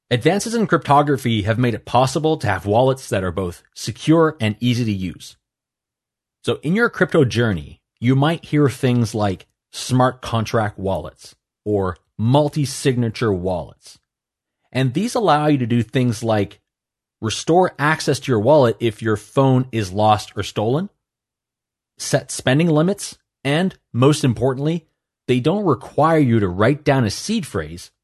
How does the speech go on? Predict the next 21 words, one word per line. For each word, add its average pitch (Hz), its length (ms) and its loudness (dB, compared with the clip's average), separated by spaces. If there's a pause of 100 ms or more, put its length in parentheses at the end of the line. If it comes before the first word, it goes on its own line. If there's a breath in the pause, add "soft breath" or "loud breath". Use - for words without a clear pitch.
(140)
which 131 300 0
can 120 120 0
get 110 160 0
lost 107 420 0
or 104 120 -6
destroyed. - 560 -6 (1120)
Zengo 123 480 4
is 98 100 -2
one 120 260 0
example 95 460 -2
of 95 80 -4
a 92 40 -4
wallet 101 320 0
which 101 160 -6
is 110 140 -4
both 117 320 0 (280)
secure 131 600 0
and 107 240 -2
easy 101 220 0
to 92 80 -4
use. 95 440 -6